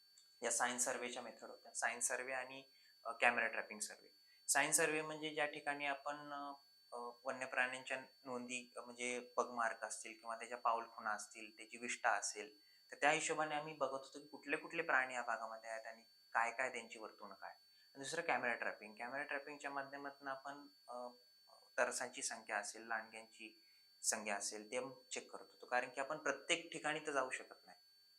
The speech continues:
मग, अ, कॅमेरा ट्रॅप ही अशी मेथड आहे वन्यजीव संवर्धनासाठी किंवा वाईल्डलाईफमध्ये, की ज्या ठिकाणी, अ, पुढून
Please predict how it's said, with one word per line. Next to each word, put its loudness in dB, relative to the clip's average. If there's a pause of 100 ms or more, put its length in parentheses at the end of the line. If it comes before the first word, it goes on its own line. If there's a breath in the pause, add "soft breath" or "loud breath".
(140)
मग, -6 (400)
अ, 2
कॅमेरा 0
ट्रॅप 2
ही -6
अशी -2
मेथड -4
आहे 2
वन्यजीव -8 (220)
संवर्धनासाठी -8
किंवा -10
वाईल्डलाईफमध्ये, -4 (500 loud breath)
की -8
ज्या 4
ठिकाणी, -4 (120)
अ, -4
पुढून -6